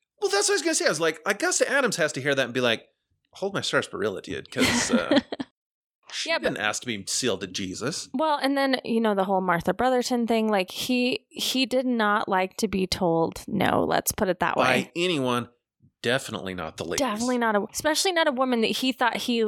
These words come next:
Speaker 2: you know, took a charitable marriage upon. You know, th-,
Speaker 1: He
Speaker 2: I'm
Speaker 1: got her
Speaker 2: sure
Speaker 1: her
Speaker 2: he told
Speaker 1: career in the
Speaker 2: himself that.
Speaker 1: theater.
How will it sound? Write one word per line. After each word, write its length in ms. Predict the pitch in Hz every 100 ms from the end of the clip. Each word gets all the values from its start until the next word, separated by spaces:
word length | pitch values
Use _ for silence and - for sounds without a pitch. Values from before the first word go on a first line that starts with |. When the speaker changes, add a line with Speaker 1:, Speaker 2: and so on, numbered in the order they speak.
| 220
Speaker 2:
you 180 | - 208
know, 240 | 185 180 -
took 280 | 226 247
a 80 | -
charitable 640 | - - 208 202 202 196 190
marriage 460 | 175 170 175 190
upon. 560 | 208 - 220 214 214 220 -
You 100 | 220
know, 160 | 196
th-, 340 | 185 - - -
Speaker 1:
He 180 | 240 277
Speaker 2:
I'm 100 | - 294
Speaker 1:
got 80 |
her 60 | 262
Speaker 2:
sure 120 | 330
Speaker 1:
her 80 | 381
Speaker 2:
he 60 | 370
told 220 | 339 339
Speaker 1:
career 60 |
in 60 | 302
the 40 |
Speaker 2:
himself 260 | 220 247 185 -
that. 100 | 185
Speaker 1:
theater. 300 | 180 113